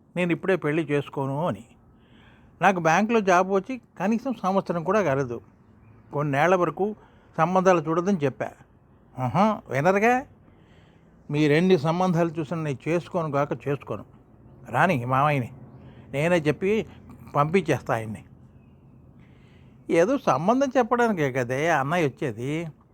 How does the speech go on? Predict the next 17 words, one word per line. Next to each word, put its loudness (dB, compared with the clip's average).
వెళ్ళు, 2
వెళ్ళి 2
మీ 2
నాన్న 4
పిలుచుకురా." 0
"కర్మ" 0
అంటూ -2
బయలుదేరింది 0
లాహిరి. 0
హాల్ 4
అంతా 0
చూసింది, -10
ఎక్కడా 0
కనపడలా. -4
శ్రీనివాసరావుకు 4
ఫోన్ -2
చేసింది. -10